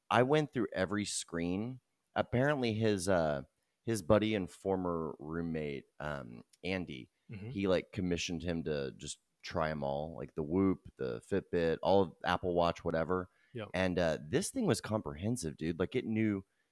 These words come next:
Speaker 1: to a T, like, when he went to sleep, when he awoke, what all his rem, light sleep, deep sleep percentages were.
Speaker 2: Dang.
Speaker 1: Um, it, it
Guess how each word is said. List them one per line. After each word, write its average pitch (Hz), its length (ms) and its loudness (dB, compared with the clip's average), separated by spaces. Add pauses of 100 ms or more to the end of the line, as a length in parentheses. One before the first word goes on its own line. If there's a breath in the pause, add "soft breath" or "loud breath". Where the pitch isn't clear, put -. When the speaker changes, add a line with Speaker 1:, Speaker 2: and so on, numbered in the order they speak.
(140)
Speaker 1:
to 123 160 2
a 87 80 4
T, 127 400 -2
like, 80 220 -2
when 92 320 -2
he 123 160 0
went 117 180 -2
to 95 80 -12
sleep, 90 480 -4 (220)
when 95 160 2
he 117 100 2
awoke, 85 520 2 (420)
what 95 260 4
all 101 220 2
his 98 320 -2
rem, 92 500 -2 (180)
light 87 240 0
sleep, 90 440 -4
deep 87 180 -4
sleep 87 380 -4
percentages 85 520 -6
were. 82 380 -2 (180)
Speaker 2:
Dang. 120 200 -14 (100)
Speaker 1:
Um, 87 320 -2
it, 71 180 -8
it 98 120 -4